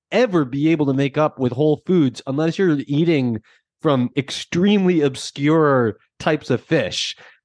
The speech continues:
As a blanket statement, your sodium intake will drop by grams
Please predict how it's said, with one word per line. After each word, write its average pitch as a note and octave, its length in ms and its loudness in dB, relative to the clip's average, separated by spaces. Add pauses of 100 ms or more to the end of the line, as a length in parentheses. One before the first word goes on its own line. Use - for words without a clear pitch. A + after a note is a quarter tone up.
(340)
As C#3+ 120 0
a D3 60 0
blanket D#3+ 460 0
statement, C3+ 560 0
your D#3 400 2
sodium D3+ 680 0
intake C3+ 280 -2
will B2 80 -2
drop A#2 340 -2
by A#2+ 100 0
grams A2 800 -2